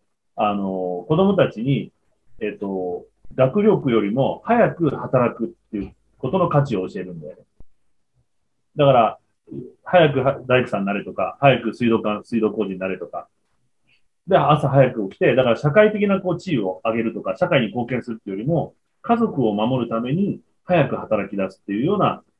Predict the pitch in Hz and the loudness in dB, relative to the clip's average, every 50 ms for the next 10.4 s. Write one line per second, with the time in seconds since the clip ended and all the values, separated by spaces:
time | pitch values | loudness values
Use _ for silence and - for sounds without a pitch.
0 | _ _ _ - 117 113 - 113 107 110 - 110 104 98 98 113 110 - - - | _ _ _ -10 -8 -4 -2 -2 -2 -2 -4 -6 -8 -6 -4 -4 -6 -4 -4 -6
1 | 95 92 87 85 82 - - - 208 214 175 127 110 107 104 110 104 95 - 92 | -6 -6 -6 -10 -14 -12 -4 -2 -2 0 2 4 4 4 4 2 -2 -4 -6 -12
2 | 85 - - 92 87 85 - - 87 - 135 156 160 127 - - - _ _ - | -16 -14 -12 -10 -10 -10 -12 -12 -8 -2 2 2 2 2 0 -4 -12 _ _ -20
3 | - _ _ _ _ _ _ _ _ - - 208 180 143 131 117 113 110 - - | -20 _ _ _ _ _ _ _ _ 2 4 6 6 6 4 2 2 0 0 0
4 | 117 110 110 107 175 185 - - 147 123 113 98 92 87 120 139 175 165 135 - | -2 -2 0 2 4 4 4 4 2 0 0 -2 -4 -4 -4 -2 -2 -2 -4 -6
5 | 95 82 90 87 85 - _ - - - _ _ _ _ - 147 147 147 147 143 | -6 -8 -8 -8 -8 -10 _ -20 -20 -20 _ _ _ _ -4 0 2 4 6 6
6 | 139 135 127 - - _ _ _ - 123 120 113 123 131 113 143 180 160 110 107 | 6 6 4 2 -4 _ _ _ -6 -4 -4 -2 -2 0 0 2 2 4 4 4
7 | 107 104 101 98 - 101 92 90 87 - - 160 - - 110 101 - 110 104 98 | 4 4 2 -2 -6 -8 -8 -8 -8 -6 -8 -6 -2 0 0 0 0 0 0 -2
8 | 95 - - - 214 180 127 113 104 92 90 87 85 - 98 90 - - 95 90 | -2 -4 -2 0 2 2 2 2 2 2 0 -2 -2 -4 -6 -6 -6 -6 -6 -4
9 | 95 101 156 185 156 110 98 98 95 - 92 82 - - 95 110 110 - 165 110 | -2 0 2 2 4 4 2 0 -2 -4 -8 -10 -12 -14 -14 -6 -2 0 2 2
10 | 92 95 95 90 80 76 - _ | 2 0 -2 -4 -6 -10 -18 _